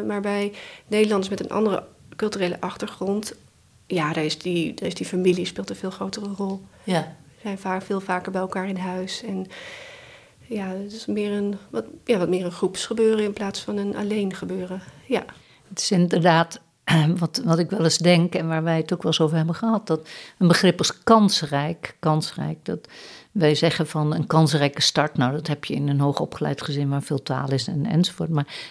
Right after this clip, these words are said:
Speaker 3: eigenlijk kinderen in een, met een andere culturele achtergrond, in dat, die zijn heel kansrijk in contacten, omdat er zoveel netwerk is. Hè, je zou eigenlijk kunnen zeggen, het zijn kansrijke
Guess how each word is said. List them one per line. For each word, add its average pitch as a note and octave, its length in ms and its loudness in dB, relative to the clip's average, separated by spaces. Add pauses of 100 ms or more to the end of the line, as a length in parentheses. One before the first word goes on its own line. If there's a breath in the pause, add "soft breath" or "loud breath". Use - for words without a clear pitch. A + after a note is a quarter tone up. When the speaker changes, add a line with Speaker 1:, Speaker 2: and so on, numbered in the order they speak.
Speaker 3:
eigenlijk F3+ 360 2
kinderen F#3+ 320 6
in E3 100 2
een, D#3+ 180 0 (420 loud breath)
met E3 200 2
een E3+ 100 0
andere G3+ 420 10
culturele D#3+ 580 -2
achtergrond, D#3+ 600 -6
in E3+ 140 -2
dat, E3 220 4 (240)
die E3+ 380 -2
zijn F#3 220 4
heel D#3+ 180 8
kansrijk D3+ 800 6
in D#3 240 0
contacten, D3+ 840 0
omdat C#3 460 0
er D3 60 -6
zoveel D#3+ 720 6
netwerk C#3 800 2
is. - 360 0 (440 loud breath)
Hè, F3 140 -6
je G3 160 2
zou - 180 2
eigenlijk D#3+ 180 0
kunnen D#3 220 0
zeggen, - 240 0
het - 80 -6
zijn E3 140 -2
kansrijke D3+ 600 0